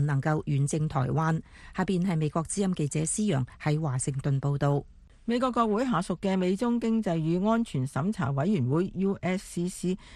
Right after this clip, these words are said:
Speaker 2: 喺六月二十號舉行題為《世界一流軍隊：評估中國嘅全球軍事雄心》嘅聽證會。聽證會有一個部分專門談中國軍隊嘅使命、現代化同海外基地。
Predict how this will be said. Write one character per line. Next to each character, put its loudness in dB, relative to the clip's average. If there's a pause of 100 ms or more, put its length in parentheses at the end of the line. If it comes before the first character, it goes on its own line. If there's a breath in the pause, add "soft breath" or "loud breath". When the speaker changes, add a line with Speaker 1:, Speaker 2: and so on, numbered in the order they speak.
(120 loud breath)
Speaker 2:
喺 -2
六 -2
月 -4
二 0
十 -4
號 -2
舉 -2
行 0
題 -2
為 -2 (260 loud breath)
《世 0
界 2
一 0
流 2
軍 0
隊： 0 (240 soft breath)
評 -2
估 0
中 -2
國 0
嘅 0 (200 loud breath)
全 -2
球 0
軍 0
事 -2
雄 -2 (120)
心》 0
嘅 0
聽 -4
證 -2
會。 0 (300 loud breath)
聽 -2
證 0
會 2
有 2
一 0
個 -2
部 -2
分 -2 (240 soft breath)
專 -2
門 2
談 0 (160)
中 -4
國 2
軍 0
隊 -2
嘅 0
使 -4
命、 0 (220 soft breath)
現 0
代 0
化 -2
同 -2
海 0
外 0
基 -2
地。 -4